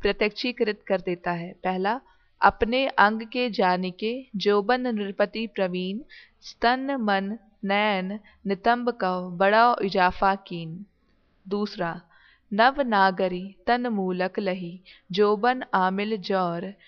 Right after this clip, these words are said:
घटी बढ़ी ते बढ़ी घटी रकम, करी और को और।" मानवती तथा खंडिता नायिकाओं की भरमार उच्च वर्गीय अवकाश भोगी वर्ग के सर्वथा अनुकूल है।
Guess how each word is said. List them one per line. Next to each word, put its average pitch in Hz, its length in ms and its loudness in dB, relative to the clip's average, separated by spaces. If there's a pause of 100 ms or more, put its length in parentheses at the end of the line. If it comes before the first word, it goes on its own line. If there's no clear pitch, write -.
(220)
घटी 214 460 -2
बढ़ी 220 400 0
ते 220 280 -4
बढ़ी 208 460 -2
घटी 190 440 -4
रकम, 180 460 -6 (100)
करी 220 340 0
और 185 380 -2
को 202 240 -4 (160)
और।" 170 360 -8 (960)
मानवती 214 640 4
तथा 214 320 0
खंडिता 202 640 -2
नायिकाओं 190 540 2
की 220 160 -8
भरमार 180 580 -2
उच्च 208 300 -4
वर्गीय 190 680 0
अवकाश 185 600 0
भोगी 185 380 -6
वर्ग 190 340 -4
के 196 240 -6
सर्वथा 190 480 -6
अनुकूल 175 600 -8
है। 180 180 -14